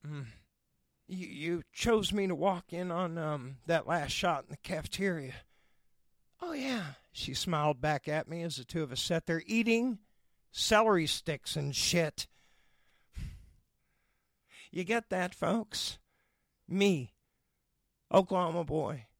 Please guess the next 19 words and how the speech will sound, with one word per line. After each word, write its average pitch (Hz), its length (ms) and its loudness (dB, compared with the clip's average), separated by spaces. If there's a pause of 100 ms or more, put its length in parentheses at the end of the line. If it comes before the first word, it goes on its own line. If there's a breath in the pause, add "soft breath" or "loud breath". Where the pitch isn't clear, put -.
Stanley 175 460 -4
Dwayne 165 560 -4
Sires 147 760 -2
eating 190 300 2
lunch 170 640 0
with 143 220 -2
Diane 180 420 0
Keaton, 151 540 -4 (760 soft breath)
sitting 226 280 2
with 220 100 0
her 196 80 -4
backs 180 380 -2
up 165 120 -2
against 160 360 -4
a - 40 -14
tree 160 220 -2
in 139 100 -4
Los 143 300 -4
Angeles. 135 680 -4